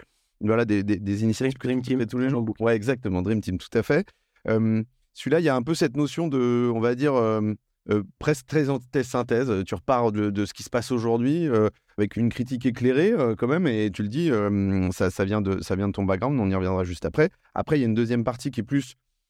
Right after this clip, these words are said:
Speaker 1: comment on vient de challenger ça. Et puis, il y a cette notion presque de, de, de, de solution et presque de vision, en fait, de tentative de vision, parce que, bien évidemment, elle appartient à chacun. Moi, il y a, il y a quand même une phrase qui m'a interpellé. Alors, tu sais, moi, je suis quand même assez terre à terre, et les phrases un peu compliquées, j'aime bien qu'on les explique.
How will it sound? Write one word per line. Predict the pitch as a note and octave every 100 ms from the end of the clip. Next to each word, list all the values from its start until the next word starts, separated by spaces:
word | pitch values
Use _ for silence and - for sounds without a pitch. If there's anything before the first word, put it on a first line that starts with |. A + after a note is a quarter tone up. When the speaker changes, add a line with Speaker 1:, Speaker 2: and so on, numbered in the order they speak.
| _ _ -
Speaker 1:
comment | A#2+
on | B2+
vient | A#2+
de | A#2+
challenger | B2 A#2 A2+ G#2
ça. | G#2 C#3 D#3
Et | A#2
puis, | A2+
il |
y |
a | A2
cette | A2 A2+
notion | A2 C#3+
presque | C#3 B2+ A#2
de, | G#2 G2+
de, | G2+ G2+ G2
de, | F#2+ F#2+
de | F2+ F#2
solution | - G#2+ G2+ - D#3+
et | B2+ _
presque | - C#3
de | A2
vision, | G2 A#2+ E3+ C#3+ D#3+ D#3+
en |
fait, | - C3
de | G#2+
tentative | F2 G2+ G#2 - A#2
de | G2
vision, | G#2 G2+ A2+
parce | D#3+ A2+
que, | F2+ F2+
bien | F#2 F#2+
évidemment, | G2 G2+ G#2+ A2 G2 _ _ _ _ _ _ -
elle | F#2+
appartient | F2 G2+ -
à | F#2+
chacun. | F#2 F#2 C3+ - _ - _ _
Moi, | A2+ D#3+
il |
y |
a, | B2+
il | G2
y |
a | A2+
quand | C#3+
même | D3+
une | B2+ A2+
phrase | - C#3
qui | -
m'a | G#2+
interpellé. | A2 A#2 A2 G#2+ C#3
Alors, | A2
tu | -
sais, | -
moi, | A2+
je | G#2+
suis | -
quand | B2
même | B2
assez | G#2 G#2
terre | G#2+
à | G#2
terre, | - A2+
et |
les | G2
phrases | - A#2
un | G#2
peu | F2+
compliquées, | G2+ G2 - C#3
j'aime | A2
bien | F#2
qu'on | B2+ G#2+
les | F#2+
explique. | F2+ - B2